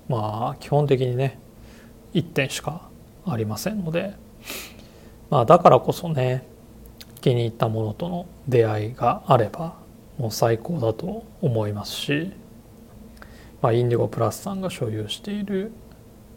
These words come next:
バックルと出会って、今、超絶気に入ってくれて、満足していただいてるっていう事実がね、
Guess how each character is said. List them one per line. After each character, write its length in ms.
バ 100
ッ 40
ク 200
ル 100
と 180
出 160
会 60
っ 40
て、 320
今、 400
超 240
絶 380
気 180
に 80
入 80
っ 20
て 180
く 120
れ 100
て、 320
満 220
足 300
し 80
て 100
い 80
た 140
だ 140
い 40
て 160
る 100
っ 40
て 200
い 120
う 20
事 160
実 240
が 100
ね、 220